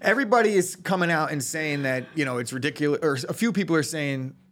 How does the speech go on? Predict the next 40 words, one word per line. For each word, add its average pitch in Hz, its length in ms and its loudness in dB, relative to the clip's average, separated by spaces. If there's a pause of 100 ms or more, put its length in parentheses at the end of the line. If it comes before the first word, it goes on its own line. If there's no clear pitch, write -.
(120)
and 135 140 -2
I, 135 200 -2
when 147 140 -2
I 151 60 0
say 151 200 -4
a 139 40 -2
few 143 160 -2
people, 123 220 -2
I 120 60 -2
mean 120 200 -8
Kyle 156 320 2
came 139 200 -6
out 127 120 -4
and 117 100 -6
said, 117 280 -6
"People 170 260 0
are 156 80 2
bashing 139 400 0
Zion's 120 400 -2
weight 160 260 0
clause. 120 360 0
He 139 80 -6
doesn't 135 280 -2
realize 123 540 -2
that, 117 360 -4 (360)
uh, 110 140 -4
people 170 240 -2
don't 151 180 -2
realize 139 360 0
that 120 140 -4
this 147 140 -2
is, 139 120 -6
like, 131 120 -4
a 123 60 -4
standard 127 380 -4
operating 120 420 -2
procedure 120 460 -4
for 147 280 0
pro 127 260 0
athletes." 123 600 -4